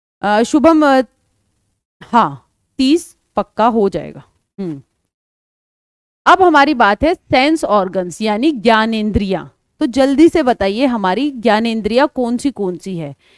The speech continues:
यानी किन किन इंद्रियों से हम ज्ञान लेते हैं।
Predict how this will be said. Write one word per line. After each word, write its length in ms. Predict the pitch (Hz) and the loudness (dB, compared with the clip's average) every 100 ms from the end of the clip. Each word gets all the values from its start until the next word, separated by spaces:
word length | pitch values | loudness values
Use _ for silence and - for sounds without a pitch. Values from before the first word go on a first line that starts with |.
| _ 220 | _ -2
यानी 240 | 240 311 | 0 0
किन 540 | 320 _ 311 359 427 403 _ _ | -4 _ -2 -2 -2 -8 _ _
किन 300 | 269 269 311 - _ - | -4 -2 -2 -4 _ -4
इंद्रियों 520 | 277 269 302 320 330 | 0 2 4 4 2
से 420 | - 214 208 320 - _ | -2 -4 -4 -6 -14 _
हम 220 | 208 254 226 | -4 -2 -2
ज्ञान 300 | 202 190 226 | 0 0 0
लेते 480 | 233 190 185 208 180 | -2 -4 -4 -4 -6
हैं। 200 | 147 | -8